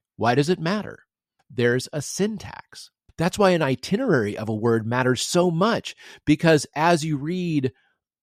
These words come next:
a text from beginning to end in the order it's presented, its syntax adds up. And so knowledge of the entire text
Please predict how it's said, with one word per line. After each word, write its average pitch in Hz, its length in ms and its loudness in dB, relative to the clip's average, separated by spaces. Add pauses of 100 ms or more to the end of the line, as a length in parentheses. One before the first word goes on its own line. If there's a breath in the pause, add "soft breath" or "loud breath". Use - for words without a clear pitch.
a 120 100 -2
text - 440 -2
from 135 200 -2
beginning 135 440 0
to - 240 -6
end 151 300 0
in 135 140 -2
the 135 180 2
order 156 400 2
it's 120 160 -8
presented, 123 880 -2 (1120)
its - 340 -2 (720)
syntax 165 960 -4
adds 101 320 -2
up. 78 320 -12 (1040)
And 160 220 2
so 175 380 2
knowledge 165 520 0
of 143 140 -4
the 160 120 0
entire 196 540 0
text - 560 -8